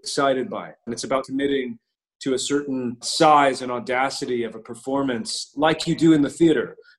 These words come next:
but doing it on film. Kendall felt like, in a way, the opposite of that.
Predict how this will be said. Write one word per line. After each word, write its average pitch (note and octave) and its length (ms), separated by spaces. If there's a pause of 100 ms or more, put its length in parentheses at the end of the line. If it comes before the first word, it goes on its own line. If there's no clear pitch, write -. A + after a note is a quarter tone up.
but C3+ 140
doing D3 300
it C3+ 100
on B2 220
film. A#2 460 (360)
Kendall D3+ 720 (220)
felt C#3+ 420
like, B2+ 480
in D3+ 100
a D3 60
way, D3 220
the C#3 140
opposite C#3 520
of F#2+ 140
that. F#2 240